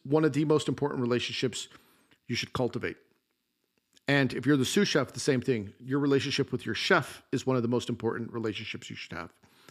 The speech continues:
If you want your kitchen to be successful, both of you need to be aligned. It's also very difficult for the people that work under you. When chef comes, we do it this way. And when the sous chef comes, we do it that way. So, uh, line 'em up, chef. Number fifty, last one.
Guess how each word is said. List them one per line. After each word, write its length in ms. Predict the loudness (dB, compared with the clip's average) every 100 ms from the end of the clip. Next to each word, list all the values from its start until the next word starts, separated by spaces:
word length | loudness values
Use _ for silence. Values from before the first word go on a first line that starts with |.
| -6
If 100 | -2
you 100 | 0
want 180 | 0
your 80 | -2
kitchen 260 | -2 -4 -4
to 80 | -4
be 100 | -4
successful, 600 | -4 -4 -2 2 0 0 -12 -4
both 200 | 2 4
of 100 | 2
you 80 | 0
need 140 | -2 -2
to 60 |
be 100 | -2
aligned. 400 | -2 -2 -6 -8 -14 -18 -16 -2
It's 140 | -2 0 2
also 280 | 4 6
very 240 | 6 6 2
difficult 420 | 0 -2 -2 0
for 80 | 0
the 80 | 0
people 260 | 0 0
that 140 | 0 2
work 200 | 0 0
under 220 | 2 2
you. 160 | 2 2
When 160 | 2
chef 260 | 0 -2 0
comes, 260 | 0 0 0
we 80 |
do 100 | 2
it 80 | 2
this 180 | 2 0
way. 120 | 0
And 100 | 0
when 80 | -2
the 80 | -4
sous 200 | -2 0
chef 180 | -2 -2
comes, 240 | -4 -4
we 40 |
do 140 | -4 -4
it 80 | -2
that 180 | -4
way. 140 | -6 -12
So, 280 | -8 -8 -8 _ _ -20 -20 -20 -20 _ -8
uh, 60 | -8 _ -12
line 340 | -4 0 2
'em 100 | 2
up, 120 | 0 -2
chef. 360 | -6 -6 -10 _ _ _ _ _ _ _ _ _ _ -4
Number 220 | 2 4
fifty, 460 | 6 4 4 0 -2 -8 -2
last 260 | 2 2 2
one. 240 | 0 0